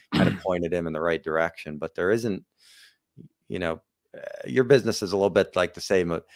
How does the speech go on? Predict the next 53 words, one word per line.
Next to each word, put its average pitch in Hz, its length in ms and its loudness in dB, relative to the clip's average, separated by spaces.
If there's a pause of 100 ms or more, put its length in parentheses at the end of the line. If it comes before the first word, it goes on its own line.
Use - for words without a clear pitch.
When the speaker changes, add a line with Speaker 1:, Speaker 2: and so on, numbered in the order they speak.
(180)
Speaker 1:
as 87 120 -6
mine, 98 240 4
where 85 120 2
it's, - 140 -6
you're 113 80 0
not 123 200 4
necessarily 101 520 2
in 98 100 -4
competition 98 880 -6
with 101 120 2
other 104 200 4
providers. 104 600 0
You 123 80 0
are 107 120 4
to 87 60 -2
some 95 280 -4
extent, 117 540 -6
but 87 200 -2 (460)
from 110 120 0
the 104 100 6
advisor 98 640 4 (100)
community, 104 640 0
we 101 160 -6
cover, 92 600 0 (480)
like, 78 120 -4
less 95 260 2
than 85 140 -6
ten 95 240 -4
percent 85 320 -4
of 80 60 -4
the 82 60 -8
population. 82 760 -6
So 85 220 -4
it's 85 140 -8
about 95 400 4 (420)
us 120 340 2
sort 101 200 0
of 95 100 -2
together 92 440 2
getting 90 320 -2
out 87 180 -2
there 85 140 -2
to 80 80 -2
help 85 280 -6
the 85 100 -4
other 78 140 -6
ninety 80 300 -6
percent - 340 -10
of 76 60 -10
the 73 60 -14
people 82 340 -8
out 82 240 -2
there. 78 280 -4